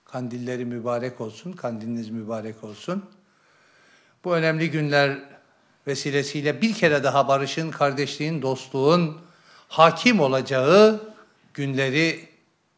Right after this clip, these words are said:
o günlere ilişkin özlemlerimizi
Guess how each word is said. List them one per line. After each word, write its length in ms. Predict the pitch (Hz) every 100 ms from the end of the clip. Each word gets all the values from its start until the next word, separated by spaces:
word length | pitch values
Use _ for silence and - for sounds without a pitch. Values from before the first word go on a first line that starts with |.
| _ _ _ _ _ _ _ _ _ _ _ _ _ _ _ _ _ _ _
o 320 | 151 151 147 131
günlere 360 | 131 127 127
ilişkin 460 | 123 120 120 123 120
özlemlerimizi 1120 | 147 143 135 120 120 117 113 104 202 208 -